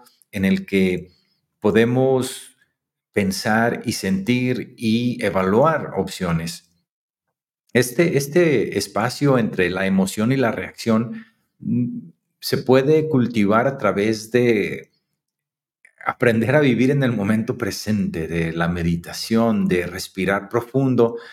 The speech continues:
y de poder decir, "Oh, está sucediendo algo negativo en este momento, pero no necesariamente tengo que tomar acción de inmediato, no necesariamente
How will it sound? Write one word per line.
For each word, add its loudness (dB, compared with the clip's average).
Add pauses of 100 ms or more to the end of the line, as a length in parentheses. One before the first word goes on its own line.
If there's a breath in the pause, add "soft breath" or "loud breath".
(240 loud breath)
y 4
de 4
poder 2
decir, -2 (800)
"Oh, 4
está 2
sucediendo 2
algo 2
negativo 2
en 0
este -6
momento, 0
pero 2
no 2
necesariamente -2
tengo -4
que -8
tomar -2
acción -2
de 0
inmediato, 0
no -2
necesariamente -4